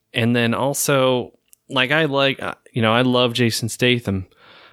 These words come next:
but the way that he played this character, it's like, he's just super cold, like, the whole time. He never,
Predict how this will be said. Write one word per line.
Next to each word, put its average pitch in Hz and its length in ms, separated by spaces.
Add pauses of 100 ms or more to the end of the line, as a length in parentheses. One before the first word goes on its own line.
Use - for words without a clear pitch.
(100)
but 113 140
the 120 100
way 139 260
that 120 160
he 117 120
played 123 340
this 117 180
character, 123 560
it's - 320
like, 104 340 (460)
he's 139 280
just 123 200
super 147 360
cold, 107 600 (120)
like, 101 220
the 104 100
whole 117 520
time. 101 480 (540)
He 113 180
never, 123 600